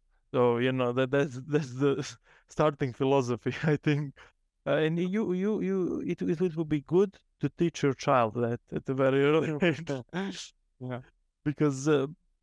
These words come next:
Speaker 1: taxes are, the, the, you know, we, as a kid, I think we, we knew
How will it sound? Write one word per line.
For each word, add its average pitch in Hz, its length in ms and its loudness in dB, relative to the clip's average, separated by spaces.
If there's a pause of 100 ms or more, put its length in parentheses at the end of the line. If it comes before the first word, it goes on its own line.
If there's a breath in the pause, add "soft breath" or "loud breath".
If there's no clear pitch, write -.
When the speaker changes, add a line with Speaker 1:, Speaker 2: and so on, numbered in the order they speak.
Speaker 1:
taxes 202 460 0
are, 180 120 2
the, 156 220 -2
the, 156 280 -4
you 190 120 0
know, 226 160 2
we, 190 320 -2 (340)
as 156 160 2
a 151 60 0
kid, 175 340 -2
I 147 100 2
think 170 380 -4 (340)
we, 202 220 0
we 208 180 0
knew 190 460 -2